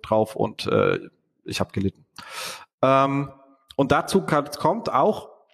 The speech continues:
haltet den Zeitstempel aktuell. Das fand ich jetzt sehr lustig. Ähm, die hat sehr geschrieben, was man tun kann. Und das ist ein Riesenproblem. Ähm, Google News als auch Discover Updates von U R Ls reinzubekommen. Wir sehen, dass Google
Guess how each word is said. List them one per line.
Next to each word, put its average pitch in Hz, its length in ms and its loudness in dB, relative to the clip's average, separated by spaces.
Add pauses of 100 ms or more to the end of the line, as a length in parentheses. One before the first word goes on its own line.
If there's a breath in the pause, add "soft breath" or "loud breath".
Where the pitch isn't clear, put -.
(200)
haltet 165 400 0
den 151 160 2
Zeitstempel 214 580 -2
aktuell. 214 380 0
Das 185 100 -6
fand 175 120 -2
ich 160 40 -6
jetzt 165 120 -6
sehr 147 100 4
lustig. 175 420 -2 (500 loud breath)
Ähm, 156 280 4
die 156 100 6
hat 175 80 2
sehr 196 160 6 (380)
geschrieben, 190 400 2
was 175 200 0
man 151 200 0
tun 269 360 4
kann. 160 400 0 (380)
Und 147 160 0
das 160 140 2
ist 190 200 -2
ein 170 60 -2
Riesenproblem. 190 840 4 (1400 loud breath)
Ähm, 165 320 2
Google 208 300 4
News 202 440 2 (440)
als 175 240 0
auch 180 160 4
Discover 180 800 0 (440)
Updates 180 580 2
von - 160 0
U 170 160 6
R 151 80 4
Ls 175 260 2
reinzubekommen. 120 720 0
Wir 143 140 6
sehen, 165 300 4
dass 180 220 0
Google 214 460 4